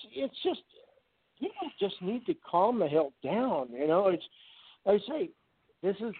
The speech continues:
this exists on the right and the left because I'm relatively sure that,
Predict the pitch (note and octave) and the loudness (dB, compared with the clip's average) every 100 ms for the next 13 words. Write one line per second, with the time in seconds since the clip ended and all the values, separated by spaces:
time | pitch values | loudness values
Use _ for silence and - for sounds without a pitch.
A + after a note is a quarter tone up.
0 | F3+ G3 A#3+ F3+ A3 A3+ B3 A3+ A3+ A3+ | 0 0 -2 -2 -2 0 0 0 2 2
1 | A3+ A3 A3 F#3 - D3 D3+ C#3+ C3 C#3+ | 2 2 4 2 2 -4 -2 -2 -2 -4
2 | C#3 D3 F#3+ A3 A3 A#3+ B3 A#3+ - D4 | 0 4 6 6 2 -2 -4 -4 -4 -4
3 | E4 A3 G3 G3+ - _ _ _ _ _ | 2 4 4 2 -2 _ _ _ _ _
4 | - F3+ | -4 -2